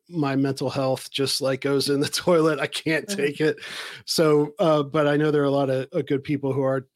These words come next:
Speaker 1: are, are doing good things on there. So what, what, what's your take on Twitter, uh, especially from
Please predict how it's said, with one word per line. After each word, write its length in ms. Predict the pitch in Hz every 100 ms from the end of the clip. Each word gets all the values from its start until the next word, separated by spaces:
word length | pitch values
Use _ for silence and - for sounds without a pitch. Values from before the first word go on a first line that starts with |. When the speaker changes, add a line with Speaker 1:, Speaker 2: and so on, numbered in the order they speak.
| -
Speaker 1:
are, 180 | 139 143
are 140 | 165 156
doing 280 | 156 147
good 240 | 135 139 -
things 300 | 135 135 120
on 140 | 131
there. 200 | 131 131
So 340 | 123 - 131 - - - _
what, 240 | 156 208 214 _
what, 340 | 190 226 190 214 - _
what's 320 | 196 185 202
your 420 | - 233 190 160 139 _ -
take 300 | 165 160 156
on 260 | 147 139
Twitter, 640 | 131 160 147 143 135 127 110 _ _ 160
uh, 180 | 143 139
especially 460 | - 202 190 190
from 580 | - - 143 143 139 131